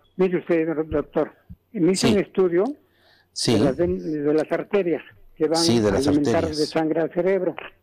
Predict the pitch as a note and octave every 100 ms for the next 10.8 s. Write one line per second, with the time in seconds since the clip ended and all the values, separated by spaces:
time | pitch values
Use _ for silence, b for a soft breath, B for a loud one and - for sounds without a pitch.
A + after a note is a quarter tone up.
0 | _ _ - - G2+ G#2+ C3 - _ _
1 | - D#3+ F3 F3+ F3+ D#3+ F#3 - D3+ D3
2 | D#3+ D#3+ F#3 F3 F3 D3+ _ _ _ D#3+
3 | D#3+ D#3+ F3 D3+ D3+ D#3 C#3+ F3+ E3+ F3
4 | F3 E3+ C3+ E3 D#3+ D#3 D#3 E3+ F3+ E3+
5 | - E3+ - - - - - - - -
6 | B B - - A#2 C#3 D3+ C#3+ A#2+ -
7 | F#3 G#3+ E3 D#3 C#3+ D#3+ D#3 - A2 -
8 | - - B B B - E3 E3 D#3+ D#3+
9 | - - b - - F#3 F3+ F3 - E3+
10 | F3 - D#3 C#3+ B B -